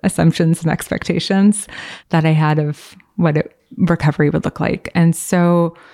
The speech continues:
the first part of that for me was wanting to figure out how to kind of be on my own. And I ended up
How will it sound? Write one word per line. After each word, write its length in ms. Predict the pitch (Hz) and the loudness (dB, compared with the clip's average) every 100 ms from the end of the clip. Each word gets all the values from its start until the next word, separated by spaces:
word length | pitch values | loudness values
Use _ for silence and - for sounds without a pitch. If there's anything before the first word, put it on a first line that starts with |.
| - - | -20 -6
the 80 | - | -4
first 360 | - 170 - | -2 -2 -2
part 200 | - 175 | -2 0
of 80 | 160 | 0
that 280 | 160 147 - | 0 -4 -4
for 140 | 160 | 0
me 480 | 151 147 147 143 - - | 4 4 4 2 -2 -6
was 580 | 151 143 147 143 - - - | -2 0 0 -2 -6 -12 -4
wanting 400 | 160 156 160 170 | 2 4 4 2
to 560 | - - 156 156 151 147 | 0 0 0 2 0 -4
figure 340 | - 147 160 | -6 -4 0
out 240 | 156 - | 0 -2
how 160 | 156 160 | -8 -6
to 100 | 165 | -6
kind 240 | - 156 | -4 -2
of 220 | 151 143 _ _ _ - | -2 -4 _ _ _ -4
be 180 | - - | -2 0
on 140 | - | 2
my 160 | - - | 0 -2
own. 400 | - - - 165 - - | -4 -2 -2 -2 -4 -2
And 680 | 160 147 147 143 147 147 - | 2 4 4 4 4 2 0
I 320 | 160 147 147 - | 0 2 2 2
ended 260 | 156 151 151 | 2 4 4
up 300 | 151 - | 2 0